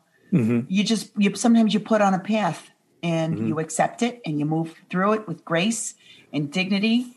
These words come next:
Speaker 2: and shorts. And you just, you move from role to role and you, you know, you, you bob and weave and
Speaker 1: Absolutely.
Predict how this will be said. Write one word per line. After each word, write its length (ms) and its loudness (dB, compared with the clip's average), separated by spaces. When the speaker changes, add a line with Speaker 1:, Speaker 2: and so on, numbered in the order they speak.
Speaker 2:
and 200 -2
shorts. 880 -4
And 140 0
you 100 0
just, 260 -6
you 220 -2
move 360 2
from 220 2
role 220 4
to 120 0
role 540 2
and 220 2
you, 300 -4
you 220 -4
know, 380 2
you, 300 -2
you 140 -4
bob 300 2
and 140 2
weave 520 0
and 380 -2
Speaker 1:
Absolutely. 640 -2